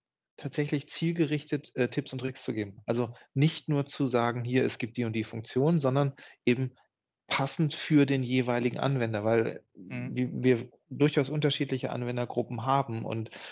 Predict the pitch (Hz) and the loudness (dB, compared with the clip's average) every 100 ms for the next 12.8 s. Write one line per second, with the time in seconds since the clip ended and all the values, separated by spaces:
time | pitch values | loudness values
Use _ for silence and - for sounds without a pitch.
0 | - 120 - 135 - - 135 147 135 131 | -8 -6 -2 -2 -2 -6 0 2 0 -2
1 | 127 - - - 110 120 120 110 113 110 | -8 -8 -10 -2 0 0 -2 -2 -2 0
2 | 113 117 113 120 120 - 131 131 117 120 | -2 -2 -4 -4 -4 -4 -2 -2 -2 -4
3 | 131 123 113 113 113 113 113 123 113 113 | -4 -2 2 2 2 0 -2 0 -2 -2
4 | 110 104 101 107 113 110 - 135 131 - | -2 0 2 0 0 -8 -2 -2 0 -2
5 | - 113 143 135 117 117 117 113 113 104 | -4 -4 -2 0 0 0 -4 -4 -6 -4
6 | 113 117 113 113 107 - - - - - | -6 -4 -4 -4 -6 -10 -16 -16 -16 -12
7 | - 135 - 135 127 139 135 131 - - | -4 -4 -2 2 4 4 2 -2 -2 -2
8 | 185 147 110 117 123 135 131 113 - 131 | 0 2 0 -2 0 0 0 -4 -2 0
9 | 135 131 123 117 117 - 113 - 160 139 | 0 -2 -2 -6 -4 0 0 2 2 2
10 | 113 113 120 - 104 - 165 156 - 139 | 2 0 -4 -6 -6 0 0 0 -2 -2
11 | 127 117 113 - 160 139 120 107 - 113 | 0 -2 -2 0 0 2 0 -2 -4 -6
12 | 104 - 110 107 120 127 170 160 | -6 -8 -6 -4 -2 -2 0 -2